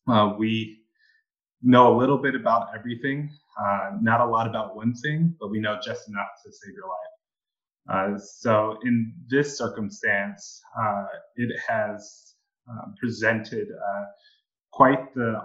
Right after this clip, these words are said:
opportunity for emergency physicians to, uh, not only show our, our, our specialty, but also just show how it impacts our healthcare system. And what we've been seeing recently,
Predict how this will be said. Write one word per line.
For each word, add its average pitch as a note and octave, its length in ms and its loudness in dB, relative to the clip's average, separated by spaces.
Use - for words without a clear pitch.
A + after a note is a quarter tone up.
opportunity A2 800 -2
for G#2 160 -2
emergency A2 560 -8
physicians G#2 840 -12
to, G#2 400 -4
uh, - 80 8
not C#3 380 6
only B2+ 180 2
show A2 360 -2
our, G2+ 460 -6
our, G#2 300 -4
our G#2 100 -12
specialty, G#2+ 800 -2
but A2+ 140 -8
also A#2+ 420 0
just G#2+ 220 -10
show A2 300 -4
how G#2+ 200 -2
it G#2+ 160 -12
impacts G#2+ 520 -2
our G2 160 -10
healthcare - 360 -12
system. - 440 -20
And G#2+ 340 2
what B2 160 0
we've A#2 200 -2
been A2 180 -6
seeing F#3+ 400 2
recently, G3 720 -8